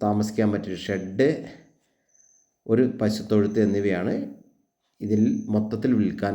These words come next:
വെച്ചിട്ടുള്ളത്. ഇതിന് ഇതിൻ്റെ ഉടമസ്ഥൻ ആവശ്യപ്പെടുന്ന വില ഇരുപത് ലക്ഷം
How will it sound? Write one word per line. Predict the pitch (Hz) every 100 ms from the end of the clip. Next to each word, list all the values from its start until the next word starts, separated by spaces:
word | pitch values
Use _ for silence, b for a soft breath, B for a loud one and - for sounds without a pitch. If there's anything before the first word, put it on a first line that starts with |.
| 95
വെച്ചിട്ടുള്ളത്. | 95 95 87 87 82 117 214 - - 120
ഇതിന് | 139 175 151
ഇതിൻ്റെ | 139 143 120
ഉടമസ്ഥൻ | 113 123 123 156 123
ആവശ്യപ്പെടുന്ന | 110 110 - 113 120 127 104
വില | 92 92 135 214 - B B B B B B _ _ - 113
ഇരുപത് | 120 135 156 147
ലക്ഷം | 107 107